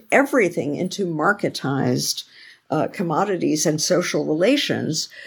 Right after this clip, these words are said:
would be actually impossible, that, in his terms, destroy its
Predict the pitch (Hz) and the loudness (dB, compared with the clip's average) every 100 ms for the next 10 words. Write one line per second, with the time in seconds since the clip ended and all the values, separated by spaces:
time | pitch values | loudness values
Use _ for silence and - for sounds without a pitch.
0 | - - - 175 254 269 190 175 170 175 | -20 -20 -8 2 4 4 4 4 6 4
1 | - 170 - - 180 175 170 175 - - | 2 2 0 -2 0 2 2 0 -12 -6
2 | 190 180 175 - 180 190 190 - - - | -2 -2 -4 -4 0 2 0 0 -2 -4
3 | - - - - - 156 175 175 175 170 | -8 -16 -20 -14 -12 0 4 6 6 4
4 | - _ _ 196 185 202 359 - - - | 0 _ _ -10 -2 0 0 0 -2 -2
5 | - - - 233 - - - 185 196 208 | -4 -6 0 2 4 2 -2 -2 2 4
6 | 220 233 - 208 - | 4 2 0 0 0